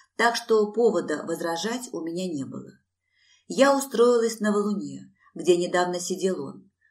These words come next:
кутаясь в полотенце, с намерением побыстрее согреться. Я поискала глазами Ника, но его и след простыл. Руслан опустился возле моих ног,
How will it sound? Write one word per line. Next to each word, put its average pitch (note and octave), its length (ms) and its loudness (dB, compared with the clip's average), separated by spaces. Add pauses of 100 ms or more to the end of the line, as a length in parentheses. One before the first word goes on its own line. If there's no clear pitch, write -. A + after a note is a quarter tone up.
кутаясь E3 460 2
в - 40 -16
полотенце, F3+ 840 -6 (180)
с - 80 -14
намерением A3 880 0
побыстрее F3+ 540 0
согреться. G3 680 -8 (460)
Я E3+ 220 2
поискала F3+ 520 0
глазами F#3 440 0
Ника, G#3+ 440 -4 (500)
но G#3+ 180 4
его B3+ 260 6
и C4+ 80 2
след C4+ 320 -4
простыл. - 580 -8 (360)
Руслан F#3+ 680 0
опустился F3+ 760 -4
возле D#3 320 -4
моих C#3+ 320 -4
ног, E3 440 -8